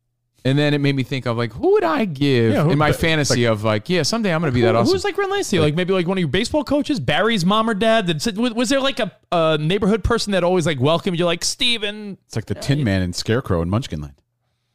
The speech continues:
Speaker 2: Yeah, look at that. That is. Look at Kevin Hart. He's so tiny.
Speaker 1: I had this conversation
Speaker 2: He's so
Speaker 1: with
Speaker 2: cute.
Speaker 1: Jordan the other day. I said, "I'm not looking for," I was like, "Most people,"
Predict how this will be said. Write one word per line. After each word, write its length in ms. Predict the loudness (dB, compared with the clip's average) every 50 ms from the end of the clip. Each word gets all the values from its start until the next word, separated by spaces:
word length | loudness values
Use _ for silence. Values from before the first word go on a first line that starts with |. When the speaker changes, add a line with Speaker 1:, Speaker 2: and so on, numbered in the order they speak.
| _ _ _ _ _
Speaker 2:
Yeah, 120 | -18 -10 -8 -8 -8 -8 _ _ -12
look 100 | -6 -4
at 60 | 0
that. 240 | 0 2 0 0 -2 -6 _ _ _ _ _ _ _ _ _ _ _ _ _ _ _ _ _ _
That 120 | -2 0 2
is. 260 | 2 2 2 0 -2
Look 120 | -4 -6 -6
at 60 | -8
Kevin 200 | -8 -6 -6 -4
Hart. 160 | -4 -4 -4
He's 120 | -4 -6 -8
so 120 | -8 -12
tiny. 460 | -12 -14 -14 -14 -12 -12 -14 -16 -18 _ _ -4
Speaker 1:
I 60 | -2
had 160 | 0 0 -2
this 100 | -2 -4
conversation 520 | -2 -2 -2 -2 0 0 0 2 2 2
Speaker 2:
He's 80 | 0 2
so 40 | 2
Speaker 1:
with 80 | 2 2
Speaker 2:
cute. 60 | 4
Speaker 1:
Jordan 200 | 2 2 2 2
the 60 | 2 0
other 100 | 0 0
day. 120 | -2 -2 -2
I 60 | -4
said, 160 | -4 -2 -2
"I'm 100 | -2 -2
not 120 | -2 -2 -2
looking 220 | -4 -4 -6 -12
for," 120 | -14 -16 -20 -20 _ -6
I 60 | -4
was 80 | -2 -2
like, 100 | -2 -2
"Most 240 | 0 -2 -2 0 0
people," 480 | 0 0 0 0 0 0 0 0 -2